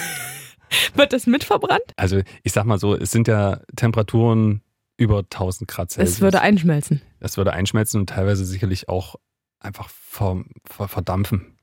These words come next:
Speaker 1: Das bedeutet also, bevor jemand eingeäschert wird, geht jemand an den Verstorbenen ran und fummelt
Speaker 2: Nein.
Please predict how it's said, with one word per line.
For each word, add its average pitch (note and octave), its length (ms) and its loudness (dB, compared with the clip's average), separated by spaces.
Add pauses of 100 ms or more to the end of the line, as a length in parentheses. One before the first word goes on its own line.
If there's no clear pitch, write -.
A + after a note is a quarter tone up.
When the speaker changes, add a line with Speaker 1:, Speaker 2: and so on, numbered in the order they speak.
Speaker 1:
Das G#3 140 2
bedeutet A3+ 440 2
also, G#3+ 180 2
bevor G#3 360 4
jemand A#3+ 420 6
eingeäschert F#3+ 600 2
wird, G#3+ 260 2
geht - 180 2
jemand A3+ 260 8
an G#3 60 4
den G#3+ 120 6
Verstorbenen G#3+ 540 6
ran F#3+ 160 4
und A3+ 120 4
fummelt A3+ 240 8
Speaker 2:
Nein. A3+ 40 2